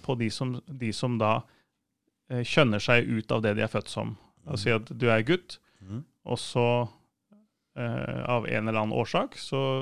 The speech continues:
Speaker 1: så viser det seg at, ja, men, eh, gutten identifiserer seg som en jente
Speaker 2: Mhm.
Speaker 1: og er elleve år.
Speaker 2: Mhm.
Speaker 1: Hva er det første som man får tilbud om da?
Speaker 2: Nei, jeg vet ikke,
Speaker 1: Nei,
Speaker 2: Thomas.
Speaker 1: da får du tilbud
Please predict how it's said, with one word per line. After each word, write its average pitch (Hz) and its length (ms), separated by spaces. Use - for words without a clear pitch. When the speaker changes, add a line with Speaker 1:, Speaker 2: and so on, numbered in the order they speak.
Speaker 1:
så 131 380
viser 123 240
det 123 80
seg 139 160
at, - 60
ja, 143 100
men, 135 180
eh, 120 100
gutten 147 360
identifiserer 117 720
seg 117 160
som 113 240
en 113 80
jente 101 320
Speaker 2:
Mhm. 117 200
Speaker 1:
og 135 120
er 117 320
elleve 104 300
år. 95 40
Speaker 2:
Mhm. 104 320
Speaker 1:
Hva 143 120
er - 40
det 202 80
første 156 360
som 131 180
man 135 120
får - 140
tilbud 98 360
om 107 140
da? 98 160
Speaker 2:
Nei, 95 180
jeg 135 100
vet 104 200
ikke, 143 100
Speaker 1:
Nei, 165 180
Speaker 2:
Thomas. 180 220
Speaker 1:
da 147 180
får 147 260
du 175 60
tilbud 151 600